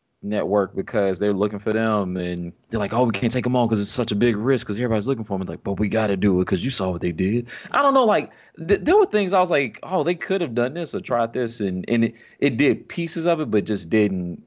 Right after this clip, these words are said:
like, follow through on, on the whole idea. I was like, "Oh, dang," 'cause I, I thought it really was about to do that when they had the hidden compartment in the bedroom, but,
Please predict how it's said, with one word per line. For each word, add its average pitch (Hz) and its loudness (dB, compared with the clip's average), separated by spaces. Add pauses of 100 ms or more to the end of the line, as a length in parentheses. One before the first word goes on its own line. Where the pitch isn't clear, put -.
like, 85 -6 (300)
follow 104 2
through 104 -2
on, 90 -6
on 92 -4
the 82 -4
whole 98 2
idea. 87 -2
I 110 -10
was 117 -16
like, - -20
"Oh, 101 -6
dang," 98 -2
'cause 104 2
I, - 2
I - 0
thought 175 2
it 135 0
really 131 -2
was 127 2
about 113 0
to 113 -10
do 127 -4
that 104 2
when 95 -4
they 107 -4
had 110 -2
the - -6
hidden 117 -4
compartment 95 -2 (540)
in 110 0
the 95 -2
bedroom, 98 0
but, 87 -6